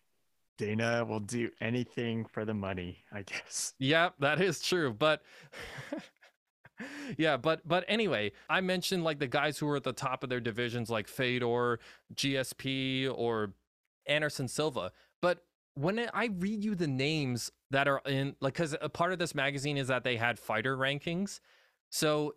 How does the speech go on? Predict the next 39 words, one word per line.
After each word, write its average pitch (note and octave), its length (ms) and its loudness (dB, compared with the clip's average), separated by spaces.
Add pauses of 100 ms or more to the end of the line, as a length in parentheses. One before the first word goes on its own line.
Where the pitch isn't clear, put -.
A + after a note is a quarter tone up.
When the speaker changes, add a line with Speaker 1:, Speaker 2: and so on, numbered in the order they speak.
Speaker 2:
it's E3+ 140 0
also, G3+ 320 -2
like, G3 180 0
the D3+ 80 -2
people F3 340 -4
who E3 100 -2
were D3 220 2
in D3 220 0
the C3 100 0
sport B2+ 460 0
at A2+ 100 -2
the A2+ 80 -2
time. A#2 260 0
Like, G2+ 180 -2
let C#3+ 120 0
me F#3+ 120 0
read D3 220 -2
you C#3 100 0
some B2+ 200 -2
of A#2 80 -2
the G#2+ 100 0
names. G2+ 300 -2
For D3 160 -2
instance, C#3 380 -2
at A2 120 0
heavyweight, G#2 600 -2 (360)
you B2 140 2
had C#3 300 2
Fedor D#3 420 0
at D3 120 -2
number C3+ 280 0
one. A2 440 0 (280)
Then A#2+ 120 2
you C#3 100 2
had C#3 220 2
Nogueira, B2 880 2
Mirko C3 460 0
Cro B2+ 280 0
Cop, A#2+ 440 0